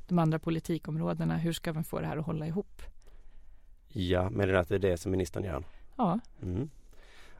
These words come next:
Speaker 2: Okej, nu har du suttit där i två år. Som,
Speaker 1: Mm.
Speaker 2: mm, vad vill du göra?
Speaker 1: Eh, ja, jag vill ju fortsätta. Det, om man fick önska nu så skulle
Speaker 2: Kommer
Speaker 1: man
Speaker 2: du bli avsatt här nu snart igen?
Speaker 1: <laughs> Kommer, kommer du att bli avsatt? Nej.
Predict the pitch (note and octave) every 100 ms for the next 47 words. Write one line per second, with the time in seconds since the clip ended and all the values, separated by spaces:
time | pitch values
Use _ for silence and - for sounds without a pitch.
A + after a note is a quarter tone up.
0 | - D3+ - B2 C3+ B2+ C3+ C#3+ C#3+ C#3+
1 | D3+ C3+ D3+ C#3 - C#3 C3 C3+ C3+ A#2
2 | - - - G#3 A#3 - - - B2 D3+
3 | - B2+ C3 C3 D3 F#2 G2+ G2 - G2+
4 | - - - - - - - - - -
5 | E3+ E3 E3 - C2 - - F#3 G#3 A3
6 | A#3 A#3 G#3+ A#3+ - A3 - F#3 - F3+
7 | G3 G3 F#3+ - - - - G3+ G3+ G3
8 | - G3+ F3+ - E3+ D#3+ D#3 D3+ - D#3
9 | C#3+ B2 A#2+ C3 C3 - B2+ A2+ G#2 G#2+
10 | - F#2+ - A3+ - G3+ F3+ G3+ - -
11 | A#3+ - - F#3 F3 F3+ G3+ F#3+ - -
12 | - D#3 C3+ B2+ C#3 F#3 B3+ A#3+ - D4
13 | A#3+ F3 F3